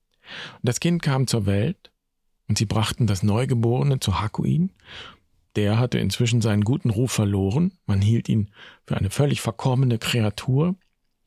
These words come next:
Allerdings schien das Hakuin nicht weiter zu beunruhigen.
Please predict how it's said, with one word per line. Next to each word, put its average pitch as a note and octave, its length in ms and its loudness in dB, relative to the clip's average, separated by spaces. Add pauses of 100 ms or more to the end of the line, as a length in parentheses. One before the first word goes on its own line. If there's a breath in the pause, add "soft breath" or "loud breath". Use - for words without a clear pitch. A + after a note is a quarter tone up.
(520 loud breath)
Allerdings E3 580 0
schien C#3+ 200 2
das B2 240 0
Hakuin - 360 0
nicht A2 200 0
weiter G#2+ 240 -2
zu G#2 120 -4
beunruhigen. A2+ 720 -2